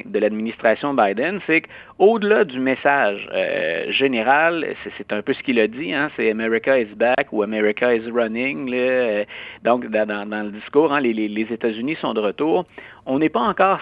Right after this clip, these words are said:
certain. On a des grandes lignes en politique étrangère ou de la façon de rétablir les ponts avec des alliés ou de passer le message aux compétiteurs, ou dans certains cas, on peut utiliser le terme adversaire. Euh, il, il nous manque encore un peu de, de, de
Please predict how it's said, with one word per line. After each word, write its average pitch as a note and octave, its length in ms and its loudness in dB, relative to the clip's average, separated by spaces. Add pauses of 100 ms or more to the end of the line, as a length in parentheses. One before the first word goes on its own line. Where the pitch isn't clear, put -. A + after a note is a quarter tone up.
certain. C3+ 300 0
On A#2+ 120 -2
a D3+ 60 4
des E3+ 120 0
grandes F3+ 360 2
lignes E3+ 300 2
en G#2 80 -4
politique C3+ 440 -2
étrangère A#2 680 0
ou A2 60 -10
de A2 60 -10
la A#2+ 100 2
façon C#3+ 320 0
de E3 60 0
rétablir D#3+ 520 0
les B2 160 -2
ponts D#3 240 0
avec A2+ 200 -2
des A2 280 -2
alliés G#2+ 440 0 (280)
ou B2+ 100 2
de - 80 -4
passer C3 360 4
le F#3+ 80 -2
message D#3 480 2
aux A2+ 100 -6
compétiteurs, B2 760 0
ou D3 60 -8
dans B2 260 -4
certains A#2+ 320 -2
cas, D3 120 -2
on C#3+ 100 -4
peut A2 140 -8
utiliser G#2 500 -8
le A2 120 0
terme A2+ 340 -2
adversaire. A#2 720 0 (360)
Euh, A2+ 360 2
il, C#3 200 -2
il D3+ 160 0
nous D3+ 120 2
manque E3 320 2
encore B2+ 380 2
un A2 140 -4
peu C3+ 280 0
de, A#2 120 0
de, G2+ 200 0
de A2 180 -2